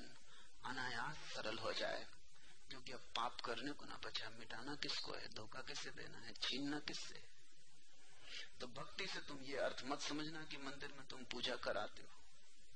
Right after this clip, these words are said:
कि गुरुद्वारे में जाके तुम जप जी का पाठ कर लेते हो, कि तुम ये मत समझना कि रोज उठ के तुम जोर से जप जी यांत्रिक रूप से दोहरा लेते हो, कि नमाज पढ़ लेते हो। इन सब से कुछ भी ना होगा,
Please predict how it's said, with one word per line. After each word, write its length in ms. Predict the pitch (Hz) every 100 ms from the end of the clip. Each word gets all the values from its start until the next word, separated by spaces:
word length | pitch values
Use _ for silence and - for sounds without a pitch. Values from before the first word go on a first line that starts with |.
| - - - - - -
कि 80 | 123
गुरुद्वारे 520 | 117 131 120 123 135
में 160 | 131 120
जाके 340 | 120 123 135
तुम 260 | 127 123 104
जप 200 | 120 - -
जी 120 | 127
का 100 | 113
पाठ 300 | - 110 -
कर 200 | 117 110
लेते 300 | 107 - -
हो, 100 | - - - - - - - - - - - - - - - - - -
कि 60 | -
तुम 160 | - 147
ये 120 | 180
मत 140 | 202
समझना 400 | - 190 190 202
कि 140 | 196 175
रोज 260 | 180 175
उठ 200 | 160 175
के 120 | -
तुम 200 | 180 175 165
जोर 240 | 165 165
से 160 | - 151
जप 200 | 151 147
जी 240 | 151 - - - -
यांत्रिक 540 | 131 139 135 143 131
रूप 140 | 139
से 180 | 139 -
दोहरा 320 | 131 117 120
लेते 340 | 107 - - -
हो, 60 | - - - - - -
कि 60 | 131
नमाज 420 | 123 123 147 -
पढ़ 260 | - 139 135
लेते 240 | 131 -
हो। 80 | - - - - - - - - - - - - - -
इन 100 | 170
सब 160 | 185 185
से 140 | -
कुछ 220 | 180 175 151
भी 140 | 196
ना 80 | 220
होगा, 360 | 214 - -